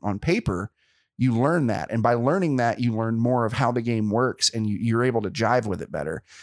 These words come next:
And so I think there's almost, like, the same way you were saying that you don't want, all, like, you know, a new Wii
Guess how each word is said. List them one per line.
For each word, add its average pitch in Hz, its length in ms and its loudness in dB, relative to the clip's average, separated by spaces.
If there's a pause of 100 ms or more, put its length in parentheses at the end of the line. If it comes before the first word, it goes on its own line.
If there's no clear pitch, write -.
(140)
And 120 80 0
so 135 100 4
I 135 80 6
think 208 320 -2
there's 139 240 2
almost, 131 420 2
like, 110 360 -2 (1500)
the 135 80 -2
same 180 200 4
way 156 140 4
you 147 80 2
were 147 80 4
saying 135 300 0
that 117 140 -2
you 120 120 2
don't 139 160 0
want, 123 160 2
all, 110 180 2
like, 113 240 -2
you 123 80 -2
know, 104 200 0
a 110 80 0
new 120 260 2
Wii 110 500 0